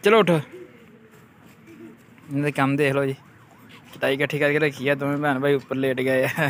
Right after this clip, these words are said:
ਕਹਿੰਦੇ ਸਾਰਿਆਂ ਨੇ ਰੋਟੀ ਖਾ ਲਈ ਆ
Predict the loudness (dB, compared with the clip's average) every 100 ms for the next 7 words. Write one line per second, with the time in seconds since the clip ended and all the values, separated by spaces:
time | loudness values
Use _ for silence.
0 | -2 -6 -6 -8 -10 -10 -14 -20 -18 -16
1 | -16 -16 0 4 4 4 2 2 4 4
2 | 4 2